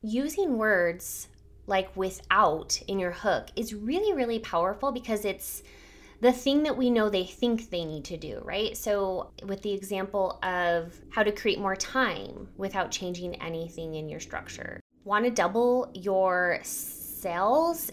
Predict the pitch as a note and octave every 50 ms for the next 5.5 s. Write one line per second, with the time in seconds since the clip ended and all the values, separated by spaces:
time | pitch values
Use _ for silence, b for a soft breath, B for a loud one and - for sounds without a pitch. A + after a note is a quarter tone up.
0 | - - - - - - - - G#3 G#3 G#3 G3+ G3 G3 G3 G3+ A3 F#3+ F#3+ F#3
1 | F3 G3 B3+ C#4 - - - - - F#3 F#3 G#3 G#3 G#3 - - E3+ E3+ F#3+ A3
2 | A#3+ - - - F#3 F3+ F3+ F#3 F#3 - C4+ C#4+ D4+ D#4+ E4+ F#4 G4 G#4 G4 G4+
3 | - - - - - - - - - - G3+ A3 - - - - A3+ G#3 G3+ G3
4 | G3 G3 B B B B - F#3+ G#3+ B3 B3+ B3 A3 G3 F#3+ F#3 F#3+ F#3 - -
5 | - - F#3 F3 F3+ F3 E3+ F3 C3 -